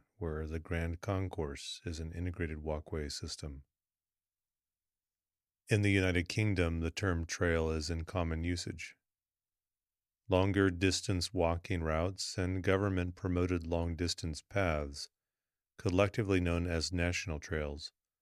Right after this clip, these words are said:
are also frequently called ways, as in the Pennine Way and South Downs Way.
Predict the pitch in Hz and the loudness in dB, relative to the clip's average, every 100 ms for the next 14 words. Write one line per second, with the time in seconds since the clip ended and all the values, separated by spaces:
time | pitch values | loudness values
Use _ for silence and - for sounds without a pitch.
0 | _ _ _ - 90 - - 98 - 98 | _ _ _ 2 2 4 4 4 4 2
1 | 85 - 92 92 90 85 - - 82 78 | 2 2 0 0 -4 -4 -4 0 0 0
2 | 76 - 90 85 80 76 71 - - _ | -4 -8 -2 0 0 -4 -6 -8 -10 _
3 | _ _ _ _ _ - 95 85 87 87 | _ _ _ _ _ -2 2 4 4 2
4 | 85 80 - 87 85 82 82 78 73 73 | 0 -2 0 0 2 0 -2 -2 -2 -4
5 | 73 _ _ _ _ - 85 78 - 92 | -8 _ _ _ _ -4 -2 -2 0 2
6 | 80 - - 80 78 76 - 76 78 | 2 -2 -6 -4 -2 -6 -6 -8 -8